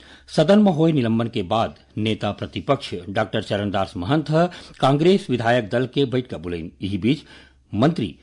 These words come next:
रामविचार नेताम और वित्त मंत्री ओपी चौधरी ह विपक्षी विधायक मन ला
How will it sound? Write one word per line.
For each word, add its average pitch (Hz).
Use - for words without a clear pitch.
रामविचार 113
नेताम 120
और 113
वित्त 143
मंत्री 139
ओपी 113
चौधरी 110
ह 147
विपक्षी 147
विधायक 135
मन 143
ला 147